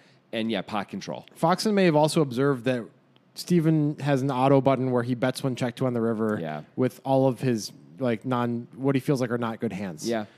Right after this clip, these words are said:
Speaker 2: Because that's what happens. So, like,
Speaker 1: Right.
Speaker 2: 'cause you might advocate for a check back with Steven's
Speaker 1: I would think
Speaker 2: hand.
Speaker 1: we could check back this, this card, yeah.
Speaker 2: Let's, let's talk about that. Explain why you think we can check back as Brandon Steven.
Speaker 1: I mean, one of the reasons why we call the turn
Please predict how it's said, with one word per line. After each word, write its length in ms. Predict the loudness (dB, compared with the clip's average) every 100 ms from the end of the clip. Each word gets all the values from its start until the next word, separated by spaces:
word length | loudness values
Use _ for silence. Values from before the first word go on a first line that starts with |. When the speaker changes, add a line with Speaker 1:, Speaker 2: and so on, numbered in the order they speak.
| _ _ -2
Speaker 2:
Because 220 | 2 4
that's 140 | 4
what 100 | 4
happens. 380 | 2 0 -2 -8
So, 680 | -10 -2 4 6 6 2 -2
like, 260 | -2 0 0
Speaker 1:
Right. 120 | -2 0
Speaker 2:
'cause 140 | 4
you 100 | 6
might 200 | 6 4 2
advocate 400 | 0 2 0 0
for 140 | 0
a 40 | 2
check 240 | 2 2
back 200 | 0 0
with 100 | -4
Steven's 200 | -2 2
Speaker 1:
I 40 |
would 100 | 2
think 100 | 4
Speaker 2:
hand. 60 | 2
Speaker 1:
we 80 | 2
could 120 | 0
check 220 | 0 -2 -2
back 200 | -4 -2
this, 200 | -6 -6
this 160 | -10 -8
card, 280 | -8 -6 -6
yeah. 180 | -8 -10 _ _ -2
Speaker 2:
Let's, 120 | 2
let's 260 | 2 2 2
talk 160 | 2
about 180 | 2 0
that. 100 | 0
Explain 540 | -4 -2 2 2 2 0
why 160 | 0
you 120 | 2 2
think 160 | -2
we 60 | -4
can 100 | -4
check 200 | -4 -4
back 220 | -2 -2
as 80 | -4
Brandon 240 | -4 -4
Steven. 280 | -6 -10 -14 -6
Speaker 1:
I 60 | 0
mean, 180 | 0 -2
one 180 | 0 2
of 80 | 4
the 80 | 4
reasons 240 | 2 2
why 120 | 2 2
we 100 | 0
call 400 | -4 -2 0 0
the 80 |
turn 580 | -4 -4 -2 0 -2 -6